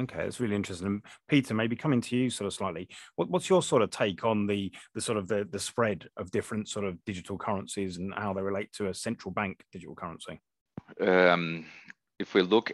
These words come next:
Speaker 2: at sort of central bank digital currencies and, and basically what we have there, as David said, yes, I totally agree. His analysis of, we have these three,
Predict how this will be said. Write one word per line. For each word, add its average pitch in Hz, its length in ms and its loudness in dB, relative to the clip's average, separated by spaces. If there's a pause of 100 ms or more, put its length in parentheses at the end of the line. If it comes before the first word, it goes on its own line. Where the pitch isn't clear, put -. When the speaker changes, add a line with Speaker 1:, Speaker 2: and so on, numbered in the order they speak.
Speaker 2:
at 82 260 4
sort - 160 -4
of - 80 -2 (260)
central 90 380 -2
bank 78 300 2
digital 85 380 -2
currencies 80 680 -2
and, 78 180 -8
and 82 100 -10
basically 78 340 0
what 76 140 2
we 80 120 2
have 78 280 0
there, 76 280 4 (360)
as 73 220 2
David 90 380 6
said, 78 340 4
yes, 80 320 4
I 80 80 0
totally 87 460 -2
agree. 80 400 0
His 76 480 -6
analysis 80 520 2
of, - 140 -20 (180)
we - 180 -4
have 80 340 4
these 80 180 0
three, 80 400 0